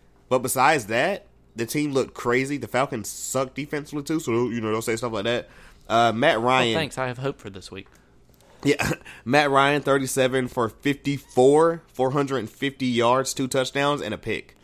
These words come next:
Speaker 2: I'm telling you, any team where the quarterback's throwing more than fifty passes in a game just shows they're trying to force something.
Speaker 1: And it's not working.
Speaker 2: No, clearly.
Speaker 1: It's not working. Um,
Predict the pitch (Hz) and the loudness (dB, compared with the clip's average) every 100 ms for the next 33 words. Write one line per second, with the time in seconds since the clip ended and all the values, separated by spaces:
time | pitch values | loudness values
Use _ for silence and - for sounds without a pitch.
0 | _ - 123 131 120 98 - 123 139 143 | _ -14 -8 -6 -6 -10 -12 -10 -10 -10
1 | 135 123 107 104 - - 117 104 - 113 | -10 -8 -10 -12 -18 -10 -8 -8 -8 -6
2 | 107 101 - 113 104 98 98 98 - 101 | -6 -8 -8 -8 -8 -8 -10 -12 -8 -10
3 | - - 101 98 107 98 95 90 95 110 | -10 -10 -10 -10 -12 -12 -14 -10 -10 -10
4 | 120 - - _ _ - 113 - 110 104 | -12 -20 -20 _ _ -14 -12 -6 -4 -4
5 | 110 98 107 95 - - 110 98 - - | -8 -8 -8 -8 -14 -12 -8 -8 -10 -18
6 | 107 - - - _ _ _ _ 120 139 | -20 -20 -20 -20 _ _ _ _ -2 0
7 | 147 156 120 147 - - - _ _ _ | 0 0 0 -2 -2 -10 -20 _ _ _
8 | _ _ _ - 156 - - 131 95 - | _ _ _ -6 -6 -6 -10 -10 -10 -16
9 | _ _ _ 117 117 143 117 107 107 71 | _ _ _ -6 -2 0 0 -2 -4 -2
10 | 113 113 107 95 | 0 2 0 -4